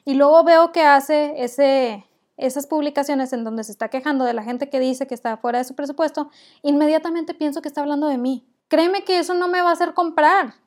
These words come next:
al contrario, me va a hacer dejar de seguirte e ir a buscar un fotógrafo que no sienta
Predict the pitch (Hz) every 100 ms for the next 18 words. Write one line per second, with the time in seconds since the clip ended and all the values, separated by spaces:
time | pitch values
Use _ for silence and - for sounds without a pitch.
0 | - 247 254 269 254 277 349 349 254 -
1 | _ _ _ - 247 254 294 339 320 277
2 | 240 233 247 311 403 339 359 359 359 370
3 | - 262 262 320 330 320 320 302 302 320
4 | 311 285 277 277 311 311 262 247 - 269
5 | 254 277 269 302 269 254 277